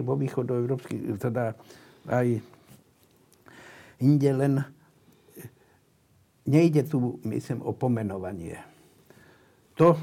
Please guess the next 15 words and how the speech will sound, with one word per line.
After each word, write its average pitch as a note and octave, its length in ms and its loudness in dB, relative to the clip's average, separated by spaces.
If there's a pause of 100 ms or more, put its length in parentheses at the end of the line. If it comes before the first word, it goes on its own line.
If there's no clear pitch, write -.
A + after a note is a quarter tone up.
(120)
čo G#2+ 420 -2 (160)
zastupuje A2 800 -2 (1120)
ľudová G#2+ 560 -2
strana A#2 400 -4
Naše G2+ 320 -8
Slovensko, G#2 800 -6 (800)
v C#3 120 -6
podstate C3+ 480 -4
to C3 160 -2
je A#2 240 0 (160)
určitý A2 720 -6 (1120)
derivát A2 600 0 (400)
slovenského G#2+ 640 -4
fašizmu. - 800 -12
Jednoznačne. G#2+ 880 -8